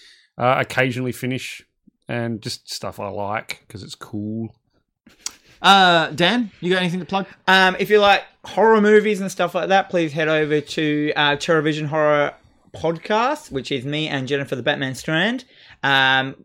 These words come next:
Speaker 3: talking about horror films. It's an audio one, so we're on, you know, all the major podcasting services.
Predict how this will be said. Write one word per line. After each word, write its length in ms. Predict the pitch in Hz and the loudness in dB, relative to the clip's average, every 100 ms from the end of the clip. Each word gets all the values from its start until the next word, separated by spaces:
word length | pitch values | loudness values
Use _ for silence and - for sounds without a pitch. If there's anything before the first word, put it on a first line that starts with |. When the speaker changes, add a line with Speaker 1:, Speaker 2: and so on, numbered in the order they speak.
| _ | _
Speaker 3:
talking 360 | - 175 180 185 | 0 0 2 2
about 260 | 175 185 143 | 4 4 4
horror 240 | 190 226 | 2 2
films. 320 | - 147 110 | 0 -2 -2
It's 140 | 120 127 | -6 -8
an 80 | |
audio 420 | 135 156 156 156 151 | -2 0 2 2 2
one, 300 | 151 151 147 | 0 -2 -2
so 160 | 143 | -2
we're 180 | 131 131 | 2 2
on, 220 | 123 117 | 2 -2
you 80 | 120 | -4
know, 160 | 113 117 | -6 -6
all 220 | 120 117 | -6 -4
the 240 | 117 113 110 | -2 -2 -2
major 320 | 127 123 120 | -2 -2 -4
podcasting 480 | 107 131 123 117 110 | -6 -6 -4 -4 -6
services. 580 | 151 151 151 - 156 | -4 -2 -2 -2 -2